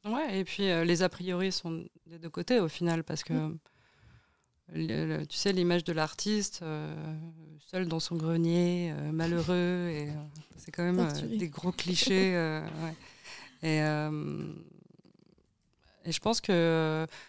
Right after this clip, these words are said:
Speaker 1: euh, en tout cas, euh, la collaboration avec Devoteam Revolve depuis des années me, me, me surprend encore, euh, sur pas mal de, de points, et notamment celui de, de la,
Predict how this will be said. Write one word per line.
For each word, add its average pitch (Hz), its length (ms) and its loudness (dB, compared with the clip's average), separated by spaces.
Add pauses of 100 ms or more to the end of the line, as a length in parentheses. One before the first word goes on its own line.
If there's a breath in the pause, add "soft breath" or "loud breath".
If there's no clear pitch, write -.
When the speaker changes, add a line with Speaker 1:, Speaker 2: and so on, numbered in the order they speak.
(320 loud breath)
Speaker 1:
euh, 135 260 -4
en 156 80 -2
tout - 120 -8
cas, 202 220 8
euh, 160 160 8
la 165 140 0
collaboration 170 800 2
avec 170 140 2
Devoteam 165 440 -4
Revolve 170 360 -4
depuis 156 340 -12
des 160 260 -18
années 180 220 2
me, 165 260 4
me, 156 360 -6 (720 soft breath)
me 165 260 -12
surprend 226 1080 2
encore, 208 500 6
euh, 165 960 2
sur 170 200 -2
pas 185 160 -2
mal 208 240 0
de, 170 300 -2
de 165 140 -6
points, 208 500 2
et 165 960 0
notamment 196 520 2
celui 190 360 -2
de, 170 280 -2
de 151 200 -4
la, 160 340 -4